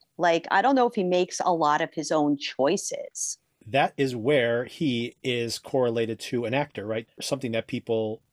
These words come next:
Speaker 2: describe when they do act, they gravitated to acting because of exactly that. They wanted to escape the person they were, or they were confused. They're confused in the world as to how they're supposed to behave. Like, th-, they don't understand how to have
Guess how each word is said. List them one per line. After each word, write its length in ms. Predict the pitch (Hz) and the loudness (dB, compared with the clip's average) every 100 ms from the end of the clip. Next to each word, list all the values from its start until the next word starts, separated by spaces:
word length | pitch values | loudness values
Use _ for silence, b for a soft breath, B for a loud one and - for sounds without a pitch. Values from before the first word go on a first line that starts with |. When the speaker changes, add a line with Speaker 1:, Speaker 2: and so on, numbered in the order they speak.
| _ | _
Speaker 2:
describe 460 | 120 - - 120 107 | -10 -8 -4 -2 -2
when 140 | 113 | -4
they 220 | 110 107 113 117 | -4 -6 -8 -4
do 240 | 131 156 | 0 0
act, 380 | 131 117 117 - _ b b | -2 -6 -8 -14 _ b b
they 120 | 139 | 0
gravitated 640 | 120 127 135 - 117 110 | 2 2 2 0 -4 -4
to 440 | - - 170 139 139 | -4 2 2 2 0
acting 500 | 135 143 127 107 117 - b b b - | -4 -4 -4 -4 -6 -12 b b b -6
because 300 | 135 - 135 | -2 0 0
of 80 | 127 | 0
exactly 380 | 107 131 - 117 | 2 0 0 2
that. 240 | 135 107 | 2 0
They 120 | - 127 | 0 0
wanted 320 | 117 131 127 | 2 0 0
to 140 | - | 0
escape 480 | 117 - - 170 254 | -2 -2 0 0 0
the 140 | - 123 | -4 -4
person 320 | - 147 123 | 0 0 0
they 140 | 117 113 | -2 0
were, 460 | 131 139 107 113 b b b | 2 2 2 -2 b b b
or 400 | - 233 135 147 - _ - | 2 4 4 2 -4 _ -2
they 120 | 147 | 2
were 120 | 131 | 2
confused. 520 | 131 123 - 165 104 | 0 -4 2 2 2
They're 100 | - | -4
confused 440 | 120 120 - 147 143 | -4 -4 0 0 0
in 60 | |
the 100 | 123 | -2
world 280 | 120 127 120 120 | 2 2 2 0
as 240 | 117 117 | -4 -4
to 200 | - 120 | 0 0
how 140 | 113 120 | 2 2
they're 100 | 120 | 0
supposed 260 | - 135 - | -2 -6 -6
to 40 | |
behave. 560 | 107 113 160 113 110 107 B B B | -8 0 2 2 0 -6 B B B
Like, 200 | 107 - | -12 -10
th-, 140 | - | -8
they 140 | 117 117 | -4 0
don't 200 | 120 123 | -2 -2
understand 480 | 120 120 - 123 | -4 -2 0 0
how 180 | 107 123 | 2 0
to 200 | 113 127 | 0 -4
have 480 | 117 120 123 117 117 | 0 2 4 2 -2